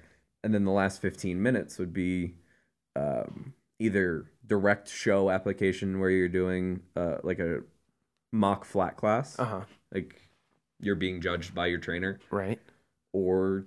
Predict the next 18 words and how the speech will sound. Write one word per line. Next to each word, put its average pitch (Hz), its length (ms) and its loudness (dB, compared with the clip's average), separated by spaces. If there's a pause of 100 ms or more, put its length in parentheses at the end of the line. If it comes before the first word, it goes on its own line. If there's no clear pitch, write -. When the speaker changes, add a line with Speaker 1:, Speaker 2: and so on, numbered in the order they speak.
Speaker 1:
you're 104 320 0 (120)
hopping 95 300 0
over 87 180 -4
fences 90 440 -4
and 90 120 -4
you 85 100 -2
would 85 140 -4
take 80 200 -4
turns 98 320 -2
going 87 280 -2
over 90 280 -2
it. 58 120 -6
And 71 120 -8
that's 80 200 -12
when 85 100 -10
it 80 80 -10
gets - 420 -8 (680)
really 90 520 2